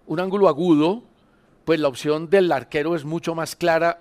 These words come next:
que la del jugador. Ahora, si el jugador no remata y la pasa, la bola con el arquero en el primer palo, hace trayectoria por la cinco cincuenta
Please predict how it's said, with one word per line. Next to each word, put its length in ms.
que 120
la 100
del 140
jugador. 420
Ahora, 260
si 180
el 80
jugador 380
no 120
remata 600
y 180
la 200
pasa, 460
la 260
bola 480
con 180
el 100
arquero 300
en 80
el 80
primer 300
palo, 460
hace 240
trayectoria 840
por 160
la 120
cinco 300
cincuenta 680